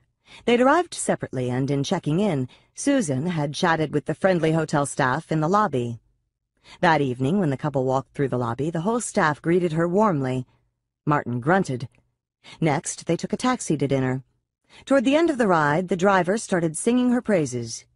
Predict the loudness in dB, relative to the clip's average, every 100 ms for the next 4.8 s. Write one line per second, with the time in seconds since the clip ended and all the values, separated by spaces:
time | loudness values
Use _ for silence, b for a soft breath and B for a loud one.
0 | _ _ _ _ _ _ -2 2 4 4
1 | 4 4 4 2 2 2 2 2 -2 -2
2 | -4 -2 0 0 -4 -2 -4 -2 0 0
3 | -2 -6 -16 _ _ _ _ _ _ -2
4 | -2 0 0 2 0 -4 -10 -16